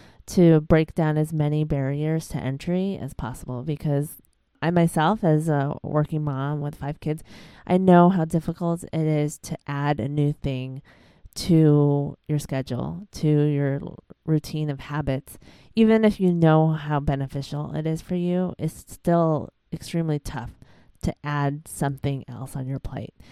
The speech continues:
So I like to approach it by telling people, <laughs> to answer your question,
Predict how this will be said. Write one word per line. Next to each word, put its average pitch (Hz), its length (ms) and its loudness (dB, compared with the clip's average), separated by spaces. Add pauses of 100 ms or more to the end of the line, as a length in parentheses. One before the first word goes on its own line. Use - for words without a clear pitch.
(300)
So 175 400 8
I 175 160 0
like 202 320 0
to 196 140 -2
approach 202 420 0
it 165 160 0
by 160 140 -4
telling 160 340 -6
people, 147 560 -6 (120)
<laughs> - 120 -14
to - 100 -10
answer 151 280 -6
your 147 100 -4
question, 143 500 -10